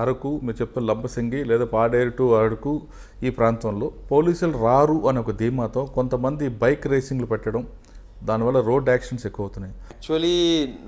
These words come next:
Speaker 2: none of that has come to my notice so far. ఎందుకంటే, ఆ,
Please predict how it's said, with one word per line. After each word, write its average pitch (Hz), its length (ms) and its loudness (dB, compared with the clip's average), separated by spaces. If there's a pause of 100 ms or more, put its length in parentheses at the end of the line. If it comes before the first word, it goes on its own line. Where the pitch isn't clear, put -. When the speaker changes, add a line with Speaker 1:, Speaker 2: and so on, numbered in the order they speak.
(120)
Speaker 2:
none 147 260 -6
of 135 160 -6
that 147 260 -4
has 151 80 -4 (120)
come 131 200 -2
to 135 100 0
my 131 220 -4
notice 131 240 -6 (140)
so 120 220 -4
far. 127 140 0
ఎందుకంటే, 131 840 -2
ఆ, 110 480 0